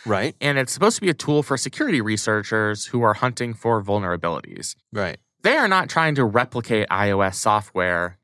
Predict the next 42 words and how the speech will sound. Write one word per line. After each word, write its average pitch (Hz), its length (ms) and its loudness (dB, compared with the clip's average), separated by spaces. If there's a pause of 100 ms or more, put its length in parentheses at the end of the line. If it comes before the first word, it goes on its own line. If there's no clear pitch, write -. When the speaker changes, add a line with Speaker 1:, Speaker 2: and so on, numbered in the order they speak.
(120)
Speaker 2:
you 110 80 -10
know, 90 200 -4
and 90 140 -4
sell 156 300 4
it 123 80 6
on 120 120 4
the 110 120 6
open 113 260 4
market 110 440 2
for 107 160 -6
people 107 240 -4
to, 92 220 -4
to - 180 -4
use 127 340 0
it 113 100 0
the 120 80 2
way 123 140 8
one 117 320 4
would 107 160 -2
use 104 600 2
an 110 140 -6
I 98 180 4
O 95 80 2
S 95 140 -2
device. 85 560 -6
Speaker 1:
Okay. 117 380 -2
Speaker 2:
That's 147 180 0
not 165 120 4
what 127 100 2
they're 117 100 4
doing. 92 360 -2 (120)
They 160 120 4
created 240 400 2
this 156 180 2
as 147 100 0
a 131 120 4
research 113 580 0
tool. - 320 -8 (520)
So - 180 4
Apple, 175 720 6
uh, 120 280 2
as 110 400 0